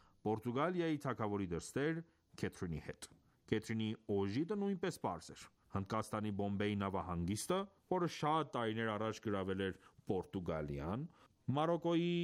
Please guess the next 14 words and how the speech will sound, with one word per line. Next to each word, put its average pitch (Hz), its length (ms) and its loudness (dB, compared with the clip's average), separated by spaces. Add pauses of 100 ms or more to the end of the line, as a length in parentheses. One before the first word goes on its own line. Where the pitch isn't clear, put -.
(280)
Շենջե 135 580 2 (140)
քաղաքը, 113 640 0 (240)
որը 120 220 4 (240)
Ջիբրալթարի 104 880 0
նեղուցում 95 640 0
Եվրոպային 98 680 0
ամենամոտ 104 600 0
կետն 90 320 -2
էր, 139 120 -2 (360)
հինգ 233 220 2
հարյուր 139 240 4
հազար 110 300 0 (100)
ֆունտ 117 340 2 (160)
ստերլինգ 95 680 2